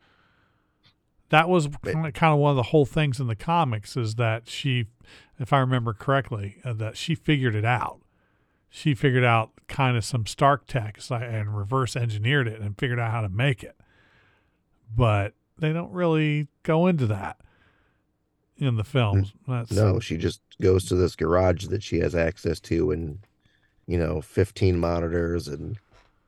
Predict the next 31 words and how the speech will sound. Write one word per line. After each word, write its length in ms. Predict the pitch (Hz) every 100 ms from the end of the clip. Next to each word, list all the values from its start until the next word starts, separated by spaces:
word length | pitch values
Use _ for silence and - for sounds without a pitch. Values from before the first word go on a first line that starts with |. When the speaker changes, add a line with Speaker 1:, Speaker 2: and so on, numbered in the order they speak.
| _ _ _ -
Speaker 2:
an 120 | 92
endless 260 | 87 98
supply 360 | - 98 87 87
of 200 | 85 139
stuff. 480 | - - 92 95 - _ _ _ _ _ _ _ _ _ -
I 60 |
guess 240 | 92 127 113
we're 160 | 113
assuming 440 | 98 - 131 104 92
that 160 | 92 107 - - -
since 200 | - 98
it's 100 | 71
a, 140 | 82 - - 82 85
a 60 | 85
garage 480 | 87 92 90 -
to 100 | -
do 120 | 87 87
repairs 480 | 90 120 113 104
on 140 | 92 85
cars, 560 | - 123 82 87 98 _ _ - _ -
um, 220 | 85 85
and 140 | 85 82
she 140 | 87
had 280 | 90 85 87
this 320 | 87 85 - 82 _ -
amazing 480 | 92 92 87 85 80
car 360 | 101 92 90
sitting 340 | - 98 90 85
there 180 | 85
that 180 | 78 87 - _ _ _ _ _ _ _ -
she 640 | - - 101 104 117 120